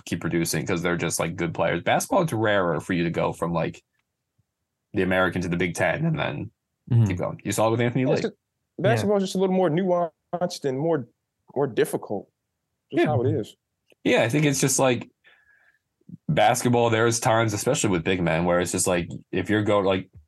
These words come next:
Speaker 1: there's no, like, football,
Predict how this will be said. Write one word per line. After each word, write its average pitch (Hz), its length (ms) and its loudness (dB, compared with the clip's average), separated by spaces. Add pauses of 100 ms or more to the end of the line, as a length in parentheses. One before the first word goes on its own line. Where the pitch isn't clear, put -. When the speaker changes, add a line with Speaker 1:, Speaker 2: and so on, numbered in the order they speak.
(500)
Speaker 1:
there's 117 280 2
no, 127 420 4 (120)
like, 117 220 0 (160)
football, 175 480 2